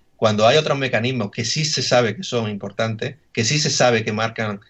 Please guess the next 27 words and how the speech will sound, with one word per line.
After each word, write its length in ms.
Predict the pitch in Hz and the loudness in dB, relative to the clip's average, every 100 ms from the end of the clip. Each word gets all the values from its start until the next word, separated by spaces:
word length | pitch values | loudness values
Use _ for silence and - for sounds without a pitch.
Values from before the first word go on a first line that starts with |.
| - | -4
la 100 | 104 | -4
evolución 360 | 104 98 123 | -2 -2 0
de 60 | 120 | 0
estos 160 | 113 101 | -2 -2
bebés, 320 | 104 127 147 | 2 2 0
como 180 | - 98 | -4 -6
por 100 | 117 | -6
ejemplo 180 | - 113 | -4 -2
la 60 | 98 | -2
atención 260 | - 117 | -2 0
temprana, 400 | 123 113 110 147 - - _ - | 0 2 0 0 -6 -20 _ -4
donde 360 | 113 107 101 104 | 2 2 4 4
el 80 | |
acceso 460 | 104 107 123 117 131 | 2 2 0 2 0
en 80 | 113 | 0
algunas 260 | 104 127 | 0 -2
comunidades 680 | 127 120 110 110 113 110 151 - _ _ _ _ - | -2 -2 2 4 4 4 -2 -8 _ _ _ _ -2
es 200 | 135 - | 0 0
casi 260 | 131 117 | -2 0
imposible. 640 | 110 101 - 104 95 98 110 _ _ _ _ _ _ _ _ - | -2 -2 -2 -2 -4 -8 -12 _ _ _ _ _ _ _ _ -8
Claro, 220 | 117 110 | -2 0
para 180 | 104 104 | 2 2
eso 160 | 117 | 2
la 80 | 120 | 0
foto 260 | 113 113 117 | 0 -2 -2
no 80 | 104 | -2
sale. 360 | 107 104 110 | -2 -2 -4